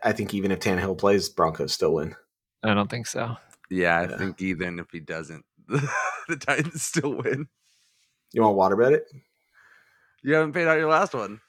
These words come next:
Speaker 1: I haven't seen you.
Speaker 2: No,
Speaker 1: We'll
Speaker 2: we
Speaker 1: pay 'em
Speaker 2: haven't
Speaker 1: all
Speaker 2: gotten
Speaker 1: out at the same
Speaker 2: together. We
Speaker 1: time.
Speaker 2: need to,
Speaker 3: All right.
Speaker 2: we need to get together.
Speaker 3: All right, I'll water bet this one.
Speaker 1: Okay, so you're taking the Titans, I'm taking the Broncos.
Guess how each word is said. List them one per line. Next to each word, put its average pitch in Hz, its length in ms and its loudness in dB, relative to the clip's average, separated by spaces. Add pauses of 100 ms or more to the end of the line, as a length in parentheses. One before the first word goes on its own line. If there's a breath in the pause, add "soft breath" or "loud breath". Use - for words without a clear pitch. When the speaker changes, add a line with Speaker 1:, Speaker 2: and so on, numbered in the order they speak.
(1080 loud breath)
Speaker 1:
I 104 60 -2
haven't 110 180 -2
seen 262 260 -4
you. 82 200 -6 (340 loud breath)
Speaker 2:
No, 117 180 2
Speaker 1:
We'll 113 80 2
Speaker 2:
we 113 60 6
Speaker 1:
pay 214 100 8
'em 220 60 4
Speaker 2:
haven't 220 40 6
Speaker 1:
all 226 120 8
Speaker 2:
gotten 240 120 6
Speaker 1:
out 240 60 2
at 226 60 -2
the - 60 -2
same - 140 4
Speaker 2:
together. - 80 4
We 110 60 2 (160)
Speaker 1:
time. - 100 2
Speaker 2:
need 117 80 -2
to, 120 60 0
Speaker 3:
All 127 60 4
right. 117 160 2 (360)
Speaker 2:
we 120 120 0
need 135 140 2
to 127 100 0
get 117 180 2
together. 107 560 0 (120)
Speaker 3:
All 139 80 0
right, 135 180 4 (220)
I'll 131 140 2
water 127 200 4
bet 113 160 0
this 101 120 -6
one. 110 180 -4 (1300)
Speaker 1:
Okay, 92 360 2 (340)
so - 160 -6
you're 107 160 2
taking 117 320 6
the 117 60 -4
Titans, 117 320 4
I'm 110 140 2
taking 113 220 2
the 110 60 0
Broncos. 98 640 -2